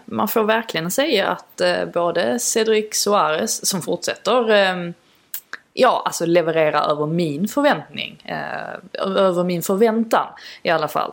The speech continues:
Och, eh, Nicolas Pepe, eh, ihop då med Martinelli på andra kanten, går in och, och gör verkligen en,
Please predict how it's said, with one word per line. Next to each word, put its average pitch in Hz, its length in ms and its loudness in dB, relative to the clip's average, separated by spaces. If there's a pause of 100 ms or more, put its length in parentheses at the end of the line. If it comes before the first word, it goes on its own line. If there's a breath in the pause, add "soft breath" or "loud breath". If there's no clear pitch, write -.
Och, - 400 -2
eh, 180 240 2
Nicolas 220 420 0
Pepe, 202 520 -2 (160)
eh, - 640 -6
ihop 160 360 -2
då 185 100 0
med 156 100 -4
Martinelli 156 560 -4
på - 280 -8 (320 loud breath)
andra 170 260 0
kanten, 170 540 0 (240)
går 185 340 2
in 160 260 0
och, 156 220 2
och 160 100 4
gör 151 300 2
verkligen 165 680 -2
en, 170 300 -2